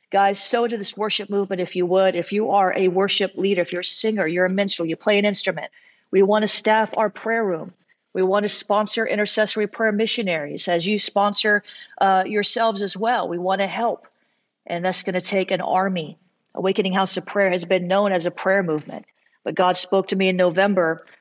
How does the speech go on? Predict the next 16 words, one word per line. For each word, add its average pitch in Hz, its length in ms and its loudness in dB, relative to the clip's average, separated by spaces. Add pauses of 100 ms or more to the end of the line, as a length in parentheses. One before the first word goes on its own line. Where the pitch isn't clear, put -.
(120)
about 180 480 2
building 214 340 4
the 185 80 0
house 202 320 0
of 180 100 -8
prayer 202 360 0
at 175 80 2
another 185 320 0
level, 190 360 0
and 170 80 -2
I 170 60 0
didn't 190 280 -2
get 196 160 -4
the 190 80 -4
whole 196 200 0
message 185 600 -2